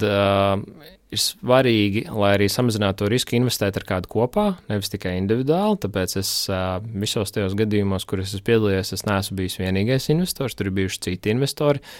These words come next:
tie ir bijuši citi eņģeļi vai, ā, citi institucionāli fondi. Tātad tā arī tu nedaudz samazini risku, un tu samērā lielā mērā uzticies, ka viņi būs veikuši virkni darbības.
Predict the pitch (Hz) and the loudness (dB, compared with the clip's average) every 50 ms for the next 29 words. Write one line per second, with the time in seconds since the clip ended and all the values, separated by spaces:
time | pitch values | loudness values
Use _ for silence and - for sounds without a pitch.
0 | - - - 120 113 104 98 104 98 98 - - - - 123 123 120 - - 113 | -20 -6 -2 0 0 2 2 2 2 0 -4 -6 0 2 2 2 2 2 2 2
1 | 110 113 123 127 123 117 113 104 98 95 - - 95 98 95 95 95 95 92 92 | 4 4 4 4 4 4 4 4 4 2 -2 -2 0 0 2 2 2 2 0 0
2 | 92 - - - - - _ _ _ _ - 104 101 95 95 - - 123 120 120 | -2 -4 -10 -20 -20 -20 _ _ _ _ -6 -4 -2 -2 -2 0 0 0 0 0
3 | - 110 104 110 120 - - 110 101 - - 104 98 95 98 98 95 95 98 92 | 0 2 2 2 2 0 -2 -6 -6 -4 -4 -4 -2 -2 -2 -2 -2 -2 -2 -2
4 | 92 92 - - - 90 92 95 101 131 180 190 - _ _ - 107 101 - 101 | -4 -6 -6 -6 -4 -2 -2 0 0 0 -2 -2 -4 _ _ -2 -2 -2 -2 -6
5 | - - - 98 95 95 95 104 110 110 - 156 151 160 170 180 175 170 - - | -2 2 2 2 4 2 2 2 0 0 0 0 2 2 4 4 2 2 2 2
6 | - 180 175 170 165 170 165 170 165 170 185 185 - - - _ 120 117 - - | 0 2 2 2 2 2 2 2 2 2 2 2 0 -6 -6 _ -4 -2 2 2
7 | 139 139 - _ - - - 160 170 170 170 147 127 120 113 113 110 113 123 131 | 0 0 0 _ -8 2 4 6 6 8 8 8 6 6 6 4 4 4 6 6
8 | 139 139 123 113 113 120 127 135 131 120 131 139 - - - - 104 101 - - | 6 6 6 6 6 4 4 6 6 4 4 2 0 -4 -2 -2 0 0 -2 -4
9 | - 104 107 120 123 120 110 101 101 110 117 120 117 - - 113 110 113 110 - | -4 -2 0 0 2 2 2 0 0 2 2 2 2 0 0 2 2 2 2 2
10 | - 101 - - 104 107 110 117 - - 107 101 107 101 98 101 - - - - | 0 -4 -4 -2 0 2 2 2 2 0 2 2 2 2 2 -2 -8 -12 -8 -10
11 | - - | -10 -10